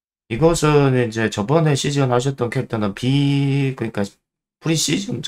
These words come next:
그러니까 비레더 그룹이라 하면 스탠다드 서버로 넘어가죠. 레더가 끝나면 그 넘어가기 전에 이거를 빨리 아이템을 처리를 하셔야 된다고 합니다. 바뀌어가지고.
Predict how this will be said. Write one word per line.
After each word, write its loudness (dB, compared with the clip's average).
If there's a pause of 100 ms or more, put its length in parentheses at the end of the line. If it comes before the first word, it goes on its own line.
(120)
그러니까 -4 (1200)
비레더 2
그룹이라 -2
하면 -4
스탠다드 -2
서버로 -4
넘어가죠. -4 (180)
레더가 -4
끝나면 -10
그 -8
넘어가기 0
전에 -2 (2250)
이거를 2
빨리 -2
아이템을 0
처리를 -4
하셔야 -2
된다고 -8
합니다. -6
바뀌어가지고. -8